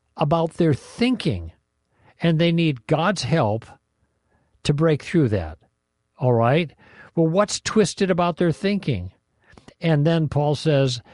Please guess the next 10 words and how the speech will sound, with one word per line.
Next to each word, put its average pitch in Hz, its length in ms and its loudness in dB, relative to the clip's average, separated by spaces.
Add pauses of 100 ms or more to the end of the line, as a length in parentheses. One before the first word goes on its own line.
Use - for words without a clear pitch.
(120)
"Having 175 560 0
been 156 300 2
held 143 520 -2 (120)
captive 135 1040 -2 (800)
by 156 280 2
the 185 120 -2
devil 107 640 0 (420)
to 151 140 0
do 120 540 2 (200)
his 113 580 0